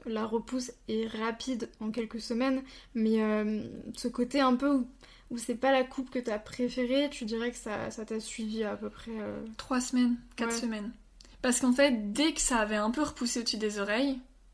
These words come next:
Speaker 2: j'ai perdu ce côté vraiment, en fait, dès qu'on voyait plus mon crâne et que c'était, je l'ai perdu, et c'est une coupe qui, après, m'a énormément plu. Parce que du coup, la première coupe que j'avais eue, comme elle était assez longue dans la nuque, très vite, en repoussant, j'ai eu des petits cheveux qui rebiquaient dans le cou. Je déteste ça,
Speaker 1: Mm.
Speaker 2: <laughs> vraiment ça,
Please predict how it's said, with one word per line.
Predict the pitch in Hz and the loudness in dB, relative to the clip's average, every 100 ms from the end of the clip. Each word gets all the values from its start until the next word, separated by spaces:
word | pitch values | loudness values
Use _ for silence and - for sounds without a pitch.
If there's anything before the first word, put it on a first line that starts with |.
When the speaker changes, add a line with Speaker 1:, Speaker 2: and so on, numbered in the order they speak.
| - 320 | -14 -4
Speaker 2:
j'ai | 208 208 | -2 -2
perdu | 220 226 226 240 | 0 0 0 0
ce | - | -2
côté | 220 220 | -2 -4
vraiment, | 208 214 208 220 220 | -4 -2 -2 0 -2
en | 214 | -2
fait, | 220 | -2
dès | 208 247 | 2 2
qu'on | 254 214 | 2 0
voyait | 208 208 | 0 -2
plus | 202 240 | -2 0
mon | 226 | 0
crâne | 220 240 220 214 | -2 0 2 2
et | 214 | -2
que | - | -4
c'était, | - 202 208 202 202 - - - | -6 -4 -2 -2 -4 -10 -18 -10
je | - 220 | -2 0
l'ai | |
perdu, | 208 220 220 277 | 0 0 2 0
et | 302 233 | 0 0
c'est | 233 | 0
une | 220 | 0
coupe | 226 302 | -2 -4
qui, | - - - - | -6 -10 -8 -2
après, | 226 - - 302 - - | -2 0 -4 -4 -6 -12
m'a | 196 247 | -6 4
énormément | 254 269 262 247 226 | 6 6 4 0 0
plu. | - - - - - - - | -6 -14 -20 -20 -20 -20 -2
Parce | 247 233 | 2 2
que | 262 | 2
du | 220 226 | 2 0
coup, | 330 | 4
la | 294 - | 4 4
première | - 285 277 | 2 2 2
coupe | 254 | -2
que | 240 | -4
j'avais | 214 208 214 | -4 -2 0
eue, | 311 | 2
comme | 262 214 | 2 0
elle | |
était | 208 208 | 0 -2
assez | 214 - | -2 0
longue | 247 254 | 4 4
dans | 240 202 | 4 0
la | 196 | 0
nuque, | 220 320 - - - - - | 0 -2 -6 -12 -16 -16 -8
très | - 269 240 | -2 2 4
vite, | 269 320 - | 2 -2 -6
en | 214 | -4
repoussant, | 226 - 254 - 240 311 | -4 -2 -2 0 0 0
j'ai | 247 220 | 0 2
eu | 247 | 2
des | 226 | 0
petits | 202 - 254 247 | -2 0 4 4
cheveux | - 220 247 | 4 2 2
qui | 226 | 2
rebiquaient | 208 233 220 220 247 | 2 2 2 2 2
dans | 233 214 | 2 0
le | |
cou. | 202 - 226 | -4 -4 -4
Je | 226 | -4
déteste | 190 196 220 214 202 - 202 | -6 -2 -4 -2 -6 -4 -4
ça, | 233 208 | 0 2
Speaker 1:
Mm. | 233 | 2
Speaker 2:
<laughs> | 233 247 | 0 0
vraiment | 220 269 | 4 6
ça, | 233 220 220 | 6 6 2